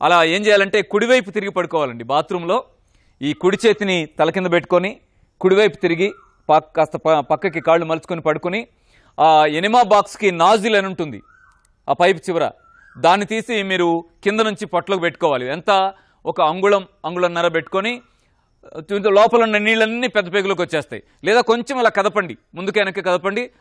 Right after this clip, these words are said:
దారలాగా లోపలికి నీళ్ళన్నీ వెళ్ళిపోతాయి. పెద్ద పేగు నీళ్ళతో ఇదైన తర్వాత ఏమవుతుందంటే నిమిషం రెండు నిమిషాల్లోనే మీకు బయటికి పోవాలనే ఫీలింగ్ వచ్చేస్తుంది. లెగుస్తారు, వెళ్ళిపోతారు,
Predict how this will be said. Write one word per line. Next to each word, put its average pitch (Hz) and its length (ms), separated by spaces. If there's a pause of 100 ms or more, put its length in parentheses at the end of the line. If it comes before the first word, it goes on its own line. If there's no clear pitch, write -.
(100)
దారలాగా 185 480
లోపలికి 175 360
నీళ్ళన్నీ 175 320
వెళ్ళిపోతాయి. 170 480 (260)
పెద్ద 180 220
పేగు 180 400 (140)
నీళ్ళతో 165 580
ఇదైన 160 300
తర్వాత 156 280
ఏమవుతుందంటే 151 600 (240)
నిమిషం 196 380
రెండు 180 140
నిమిషాల్లోనే 180 480
మీకు 147 160
బయటికి 160 280
పోవాలనే 151 300
ఫీలింగ్ 151 280
వచ్చేస్తుంది. 120 480 (440)
లెగుస్తారు, 185 420
వెళ్ళిపోతారు, 185 560